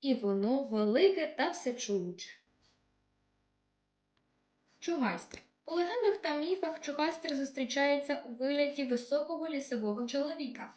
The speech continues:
покритого довгим волоссям та вбраного у білий одяг. За своїм походженням та описом він нагадує лісовика. До людей ставиться вкрай бачливо і шкоди їм не завдає,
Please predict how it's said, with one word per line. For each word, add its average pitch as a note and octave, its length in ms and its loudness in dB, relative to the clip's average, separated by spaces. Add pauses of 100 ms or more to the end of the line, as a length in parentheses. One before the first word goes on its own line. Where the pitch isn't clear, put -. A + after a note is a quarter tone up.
(260)
покритого D4 520 -2
довгим A#3+ 520 4
волоссям B3 640 0
та A3 120 -6
вбраного G#3+ 680 0
у - 20 -20
білий G3 520 -4
одяг. G3 300 -4 (560)
За C#4+ 80 0
своїм D4+ 380 -2
походженням C#4+ 720 0
та C4+ 120 0
описом C#4+ 560 0
він C#4 220 2
нагадує A#3+ 580 4
лісовика. B3+ 800 -2 (340)
До F4 60 -2
людей G4+ 320 6
ставиться G#3+ 600 0
вкрай C4 500 2
бачливо C#4+ 680 0
і C4+ 100 -2
шкоди B3 380 2
їм G3 220 0
не G3 100 0
завдає, A3 680 -2